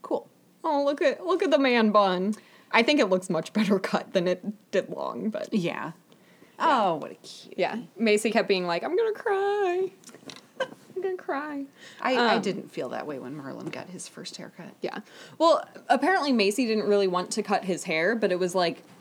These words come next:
Speaker 2: pressure from both her parents and Taylor's parents, and they
Speaker 1: Oh,
Speaker 2: were all
Speaker 1: yeah.
Speaker 2: like, um, you know, "He looks like a girl," or, like, "His hair, he's always pushing his hair out of his eyes," and Macy made the point, like,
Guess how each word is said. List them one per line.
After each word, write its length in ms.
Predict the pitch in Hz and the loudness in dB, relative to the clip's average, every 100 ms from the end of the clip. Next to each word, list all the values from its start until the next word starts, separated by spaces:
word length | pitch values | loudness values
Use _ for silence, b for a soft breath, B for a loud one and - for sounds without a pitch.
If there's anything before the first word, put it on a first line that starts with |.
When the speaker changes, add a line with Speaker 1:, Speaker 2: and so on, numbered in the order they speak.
| _ - | _ 0
Speaker 2:
pressure 480 | 208 180 202 190 | 0 2 0 0
from 400 | 190 185 175 170 | 0 0 0 -2
both 320 | 165 185 165 165 | -2 0 0 0
her 180 | 170 | -4
parents 380 | 170 175 175 180 | -4 -4 -4 -4
and 220 | - 156 170 | -6 -6 -2
Taylor's 400 | 190 185 208 - | 0 2 0 -2
parents, 440 | 240 240 277 233 170 | -2 0 -2 -4 -4
and 160 | 160 196 | -2 2
they 60 | 180 | 2
Speaker 1:
Oh, 40 | |
Speaker 2:
were 140 | 185 | 2
all 120 | 180 180 | 0 0
Speaker 1:
yeah. 40 | |
Speaker 2:
like, 340 | 175 160 160 - B B B - | 0 -2 -4 -12 B B B -2
um, 560 | 185 165 107 85 - - | 0 0 -2 -8 -12 -6
you 120 | 208 190 | -2 -2
know, 60 | - | -2
"He 160 | 214 | -2
looks 260 | 214 220 - | 0 0 0
like 200 | 185 175 | -4 -4
a 80 | - | -8
girl," 960 | 185 - 330 311 302 294 285 294 277 | -8 -4 0 2 2 2 2 2 2
or, 300 | 262 175 190 | 2 2 2
like, 280 | 180 160 156 B B B B _ _ _ _ _ - | 0 -2 -6 B B B B _ _ _ _ _ -2
"His 260 | 240 226 | 2 2
hair, 400 | 233 277 262 269 240 | 4 4 4 4 2
he's 180 | 254 | 2
always 240 | 254 233 226 | 2 0 0
pushing 320 | 277 277 247 | 0 0 -2
his 100 | 202 | -4
hair 260 | 285 311 302 | -2 -2 0
out 120 | 277 | -2
of 80 | 277 | -2
his 140 | 277 | -2
eyes," 260 | 269 262 269 | 0 0 0
and 100 | 226 | -2
Macy 240 | 175 196 | -2 -2
made 200 | 202 160 | -4 -4
the 80 | 143 | -6
point, 280 | - 170 - | -6 -8 -6
like, 380 | 127 135 - | -6 -6 -8